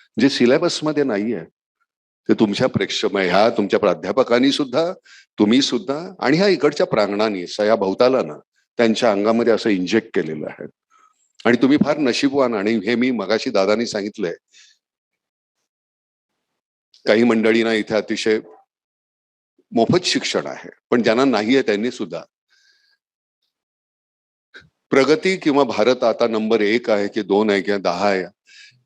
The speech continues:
एक नंबरला कधी जातो माणूस? ज्यावेळी मी माझ्याबरोबर अजून कोणाला तरी बरोबर घेतो, तर ती चेन वाढली पाहिजे. एक माणसाला आपण पुढे नेऊ शकतो,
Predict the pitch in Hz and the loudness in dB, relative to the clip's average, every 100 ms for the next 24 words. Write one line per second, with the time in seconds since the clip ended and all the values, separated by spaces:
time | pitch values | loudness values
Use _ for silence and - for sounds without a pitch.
0 | - 127 170 175 175 175 175 175 - 127 | 0 2 2 -2 -2 -2 -2 -2 0 2
1 | 180 151 131 120 98 92 101 - - _ | 2 2 0 -4 -4 -6 -6 -8 -8 _
2 | _ _ _ _ _ _ _ _ _ 107 | _ _ _ _ _ _ _ _ _ 0
3 | 107 107 120 135 131 95 104 117 143 151 | 2 4 2 2 0 0 0 0 0 0
4 | 127 101 131 151 143 139 135 123 98 92 | -2 -2 -6 -4 -4 -2 -2 -4 -2 0
5 | 95 92 85 - 58 _ _ _ _ _ | 0 -2 -6 -16 -18 _ _ _ _ _
6 | _ _ - 139 - 180 208 - 139 180 | _ _ -2 -2 0 -2 -2 0 2 2
7 | 165 107 95 135 120 90 87 - 160 202 | 0 -2 -2 -2 0 -2 -4 -4 -2 0
8 | 180 175 185 185 185 185 185 180 170 135 | -2 0 0 0 0 0 0 0 0 0
9 | 165 131 - - | -2 -6 -8 -14